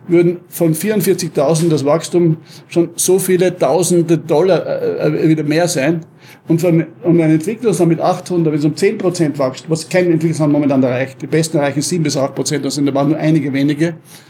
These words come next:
Aber jetzt rechnen wir, weil es einfach zehn, zehn Prozent, dann haben die um achtzig Dollar gewonnen. Wir in, in West-, in Westeuropa, in Westdeutschland, haben nur bei null Komma fünf Prozent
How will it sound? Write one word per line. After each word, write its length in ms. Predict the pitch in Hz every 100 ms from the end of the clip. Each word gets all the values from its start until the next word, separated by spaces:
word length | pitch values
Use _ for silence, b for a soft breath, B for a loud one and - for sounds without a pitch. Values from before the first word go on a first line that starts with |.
| B B B B -
Aber 100 | 170
jetzt 220 | 165 175
rechnen 320 | 185 180 185
wir, 160 | 165 156
weil 80 | 151
es 80 |
einfach 220 | 160 160 160
zehn, 260 | 175 175
zehn 220 | 165 180
Prozent, 420 | 151 165 165 147 - B
dann 140 | 165 151
haben 100 | 156
die 60 |
um 80 | 147
achtzig 400 | - 160 - 135
Dollar 220 | 143 127
gewonnen. 380 | 127 120 110 117 - - b b 156
Wir 360 | 156 220 262 180
in, 260 | 160 151
in 280 | - 165 156
West-, 220 | 190 208
in 160 | 165 151
Westeuropa, 600 | 185 - 175 147 139 156
in 100 | 135
Westdeutschland, 640 | 180 170 151 147 143 139 B B -
haben 300 | 165 175 - -
nur 200 | 175 196
bei 140 | 180 160
null 220 | 185 220
Komma 160 | 170
fünf 280 | 165 208 226
Prozent 460 | - 170 170 160